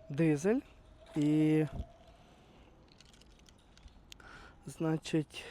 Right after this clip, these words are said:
зараз подивимось, в рідній фарбі, Швейцарії автомобіль, на повній комплектації. Ну, тільки що немає М-пакета.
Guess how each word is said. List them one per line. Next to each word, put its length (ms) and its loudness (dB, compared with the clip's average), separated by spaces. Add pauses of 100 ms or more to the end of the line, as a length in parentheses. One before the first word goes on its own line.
(840)
зараз 220 2
подивимось, 440 2
в 40 0
рідній 280 4
фарбі, 440 0
Швейцарії 680 0
автомобіль, 680 -4 (600)
на 120 6
повній 340 4
комплектації. 960 -2 (2000)
Ну, 120 -2
тільки 300 -2
що 140 0
немає 440 4
М-пакета. 720 -2